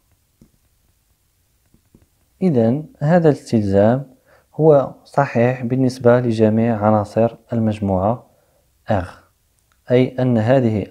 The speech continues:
العبارة عبارة صحيحة. طبعًا الأمر كان هنا بسيط جدًا،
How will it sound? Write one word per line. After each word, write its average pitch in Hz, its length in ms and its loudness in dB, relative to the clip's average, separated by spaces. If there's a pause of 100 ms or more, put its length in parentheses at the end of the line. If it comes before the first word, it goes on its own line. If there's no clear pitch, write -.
العبارة 104 680 2 (160)
عبارة 110 640 2
صحيحة. - 600 -10 (160)
طبعًا 143 540 0 (140)
الأمر 160 460 0
كان 131 500 0 (180)
هنا 131 380 2
بسيط 110 540 0 (180)
جدًا، 117 520 -2